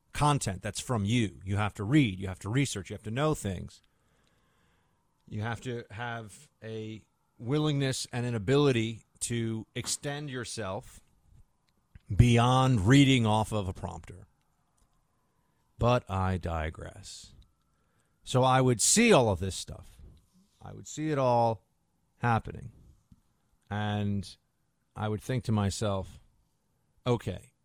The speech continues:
here we are. It's very obvious to me that the Clintons are absolutely, positively the most corrupt, im-, you know, powerful politicians in the United States government.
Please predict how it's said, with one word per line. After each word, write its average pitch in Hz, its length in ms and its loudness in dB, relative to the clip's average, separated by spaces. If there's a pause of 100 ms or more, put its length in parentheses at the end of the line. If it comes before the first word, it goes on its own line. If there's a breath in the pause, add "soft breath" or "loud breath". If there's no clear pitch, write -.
here 160 260 -2
we 160 160 0
are. 101 320 -2
It's - 160 -6
very 165 380 4
obvious 127 540 2
to 120 120 2
me 90 380 0 (1120)
that 101 800 -6 (1160)
the 104 120 -8
Clintons 120 840 0 (100)
are 95 520 -2 (100)
absolutely, 113 1000 -2 (720)
positively 127 640 2
the 117 280 2
most 170 420 2
corrupt, 139 720 -2 (1400)
im-, 135 260 2
you 139 140 -2
know, 113 80 -8 (540)
powerful 160 480 4
politicians 123 600 0
in 107 80 -2
the 110 60 2
United 104 240 0
States 101 200 -6
government. 90 380 -8